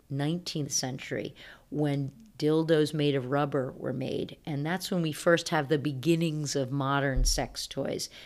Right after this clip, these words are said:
That's the closest to what we have today. We're not sure exactly, uh, who used it or bought it, um, but, but we think it was, you know, just for pleasure.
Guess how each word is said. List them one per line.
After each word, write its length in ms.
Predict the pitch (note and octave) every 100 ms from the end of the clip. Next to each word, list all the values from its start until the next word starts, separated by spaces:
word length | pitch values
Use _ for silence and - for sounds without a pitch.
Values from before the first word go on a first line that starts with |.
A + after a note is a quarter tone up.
| -
That's 180 | F#3 F3
the 60 | -
closest 640 | - F#3+ F3 F3 D3 -
to 100 | D#3
what 200 | C#3+ C3
we 120 | C3+
have 340 | C3 C3 C3 -
today. 420 | D#3 G3+ G#3+ G#3 - - - -
We're 100 | A#3
not 180 | G#3 - - _
sure 460 | - - - F3 D3
exactly, 880 | B2 - C3+ C#3+ C#3+ - C#3 C3+ C3 - - _
uh, 160 | - C#3+
who 120 | E3
used 480 | A#3 D#3+ D#3+ E3 D3+
it 140 | D#3 D3
or 80 | C3
bought 400 | C#3 C3+ D3 D3
it, 280 | D3+ D3 - -
um, 340 | D3 C3 C#3
but, 260 | D3+ - - - C3
but 260 | D3+ C#3+
we 200 | - D3+
think 460 | C#3 - G3+ G3+ G3+
it 140 | E3+
was, 480 | - D3 D3 E3 - -
you 100 | -
know, 140 | -
just 260 | - - -
for 220 | - E3
pleasure. 460 | F3 A3+ C#4+ -